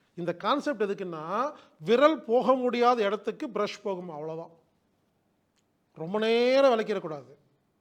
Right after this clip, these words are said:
கான்செப்ட் புரிஞ்சுக்கங்க. சும்மா ஹெல்ப். இது மிஞ்சி மிஞ்சி போனா ஒரு நிமிஷத்துக்குள்ள முடிச்சிடணும். அவ்வளவுதான் டைமிங். இரவு தூங்குவதற்கு முன்னால்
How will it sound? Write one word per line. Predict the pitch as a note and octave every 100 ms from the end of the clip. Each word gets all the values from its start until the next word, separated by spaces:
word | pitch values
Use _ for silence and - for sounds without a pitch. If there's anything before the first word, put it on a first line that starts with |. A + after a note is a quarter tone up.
| _
கான்செப்ட் | - F#3+ G#3+ A3+
புரிஞ்சுக்கங்க. | F#3+ E3 D#3+ C#3+ C3
சும்மா | F#3 C#4+ F#3+
ஹெல்ப். | G3 B3 - - _ _ _ _ _ _ _ _ _
இது | F3 D#3+
மிஞ்சி | F3 G3
மிஞ்சி | G#3 G#3+ C4+
போனா | B3 G3 D#3 D#3+ F#3 - _ _ D#3
ஒரு | F3 G#3
நிமிஷத்துக்குள்ள | A#3 B3+ B3+ A#3 F#3
முடிச்சிடணும். | D3 D#3+ C3+ C#3 _
அவ்வளவுதான் | - G3 A3 F3+
டைமிங். | D#3 C3+ _ _ _ _ _ _ _ _ _ _ _ _ _ _ _ -
இரவு | F#3 C4+ D4+ D4
தூங்குவதற்கு | B3+ D4 D4 C#4+ C4+ C4+ A#3
முன்னால் | A3 A3+ G3+ F#3+ G3 A#3+ D#4